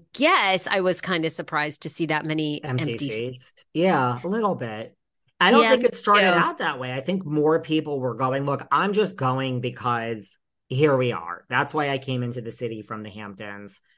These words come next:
Speaker 2: Would
Speaker 1: Yeah,
Speaker 2: I
Speaker 1: why
Speaker 2: be
Speaker 1: not?
Speaker 2: going to Jersey to see Andy Cohen with Kim? I don't know, maybe. But here we are. Um, yeah, you know whose show is not bought in that it relies on the
Speaker 1: Who?
Speaker 2: tickets and who's done no geo-targeting is
Speaker 1: Who?
Speaker 2: David Yontef and Kim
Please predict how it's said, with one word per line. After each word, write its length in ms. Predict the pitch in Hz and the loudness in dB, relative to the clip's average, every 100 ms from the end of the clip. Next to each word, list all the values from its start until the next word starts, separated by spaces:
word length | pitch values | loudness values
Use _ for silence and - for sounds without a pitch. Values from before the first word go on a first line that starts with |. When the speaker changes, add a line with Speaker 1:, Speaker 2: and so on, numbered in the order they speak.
| _ _ _ _ _ _ | _ _ _ _ _ _
Speaker 2:
Would 240 | 143 151 214 | 0 4 6
Speaker 1:
Yeah, 60 | |
Speaker 2:
I 40 | 214 | 6
Speaker 1:
why 60 | |
Speaker 2:
be 60 | 202 | 4
Speaker 1:
not? 100 | 185 | 4
Speaker 2:
going 200 | 185 185 | 4 4
to 120 | 175 | 2
Jersey 480 | 151 147 156 135 151 | 0 2 2 2 -2
to 80 | 143 | -6
see 240 | 127 143 | -6 -6
Andy 240 | 135 131 123 | -4 -4 -4
Cohen 360 | 127 127 123 | -2 -2 0
with 180 | 120 123 | -2 -4
Kim? 400 | - 123 120 117 - - - | -8 -8 -6 -8 -12 -16 -6
I 180 | 120 | -4
don't 160 | 110 98 | -4 -10
know, 220 | 92 90 | -12 -12
maybe. 580 | 101 117 110 98 87 92 - | -10 -8 -8 -10 -14 -14 -10
But 200 | 120 123 | -10 -12
here 300 | 123 180 190 | -4 2 4
we 200 | 190 135 | 4 0
are. 500 | 101 92 95 101 - _ _ - | 0 -4 -6 -8 -14 _ _ 2
Um, 760 | 151 156 156 151 147 147 151 - _ _ _ - | 8 10 10 10 8 4 0 -2 _ _ _ -16
yeah, 420 | 131 143 143 117 | -8 -6 -4 -4
you 180 | 127 156 | 4 6
know 120 | 185 | 6
whose 120 | 185 | 4
show 220 | 185 160 | 2 0
is 160 | 143 110 | 0 -2
not 380 | 123 123 135 - | -2 2 0 -2
bought 440 | 127 135 143 156 - - | -4 0 2 0 -2 -8
in 200 | 131 127 | -4 -2
that 280 | 123 117 | -2 -2
it 160 | 127 123 | -4 -6
relies 440 | 127 120 113 117 120 | -4 -2 -2 -4 0
on 80 | |
the 100 | 180 | 2
Speaker 1:
Who? 60 | 139 | 2
Speaker 2:
tickets 380 | 127 131 127 123 | 0 -8 -8 -8
and 120 | 120 | -10
who's 140 | 113 | -10
done 280 | 107 117 113 | -8 -8 -6
no 220 | 113 117 | -6 -6
geo-targeting 880 | 113 120 117 120 123 120 123 123 123 | -6 -8 -6 -6 -4 -4 -4 -6 -8
is 180 | 120 107 | -10 0
Speaker 1:
Who? 140 | 185 | 2
Speaker 2:
David 240 | 131 117 110 | 2 -4 -10
Yontef 420 | 110 110 107 101 | -10 -8 -14 -16
and 180 | 107 107 | -16 -18
Kim 300 | - 117 110 | -14 -12 -12